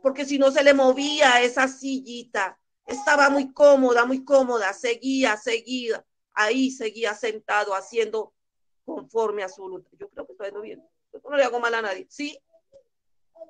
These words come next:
Pero en el corazón había idolatría, sí, pero en el corazón había murmuración, sí, pero en el corazón había escasez, eres escaso, escasa.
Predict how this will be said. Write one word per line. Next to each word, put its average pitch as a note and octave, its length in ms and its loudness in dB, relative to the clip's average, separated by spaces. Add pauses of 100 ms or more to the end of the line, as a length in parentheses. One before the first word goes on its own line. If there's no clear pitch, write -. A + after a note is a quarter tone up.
(340)
Pero A3 160 -4
en A3+ 80 -8
el G#3+ 80 -12
corazón G#3 420 -8
había G#3+ 240 -4
idolatría, F#3+ 540 -10 (400)
sí, C4+ 300 -8
pero A#3 180 -2
en G#3 60 -6
el G#3 40 -10
corazón G#3+ 400 -4
había G#3 220 0
murmuración, F#3+ 760 -10 (280)
sí, - 340 -8
pero A#3+ 140 2
en A3 60 2
el G#3+ 80 -2
corazón G#3+ 420 0
había G#3+ 240 2
escasez, G#3 720 0
eres G3+ 280 -8
escaso, F#3 600 -2
escasa. F3+ 680 -8